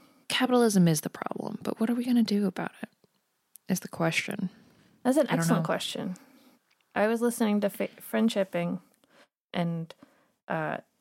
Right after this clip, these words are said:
Speaker 2: it was an older episode, and Tren was like, "I, I'm just upset that people on Twitter are like, 'This is wrong with the world and nobody cares.'" And it's like, yeah, everybody, people care though. That's not, but it's also like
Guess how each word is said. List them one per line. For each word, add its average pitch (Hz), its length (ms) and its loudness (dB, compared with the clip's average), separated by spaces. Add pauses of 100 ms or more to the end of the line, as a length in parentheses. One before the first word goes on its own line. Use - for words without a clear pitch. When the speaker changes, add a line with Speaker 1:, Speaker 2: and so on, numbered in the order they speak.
(460)
Speaker 2:
it 185 80 2
was 185 180 4
an 175 140 2
older 160 400 0 (100)
episode, 160 520 -6
and 147 360 -8 (300)
Tren 151 280 -6
was 151 160 -8
like, 147 280 -8 (600)
"I, 185 260 0 (320)
I'm 185 180 2
just 214 300 -4
upset 220 480 0
that 180 160 -2
people 233 300 0
on 208 200 2
Twitter 220 340 2
are 185 80 0
like, 180 300 -2 (480)
'This 339 220 2
is 254 180 2
wrong 277 260 2
with 262 120 0
the 233 80 -2
world 208 280 0
and 202 140 6
nobody 320 440 4
cares.'" 247 800 0
And 208 200 2
it's 208 120 -4
like, 196 260 -4
yeah, 262 180 2
everybody, 254 580 -2 (220)
people 302 260 -6
care 311 360 0
though. 240 440 -2 (180)
That's 240 280 -6
not, 262 260 4 (680)
but 233 120 -2
it's 233 200 -2
also 254 280 -2
like 196 260 0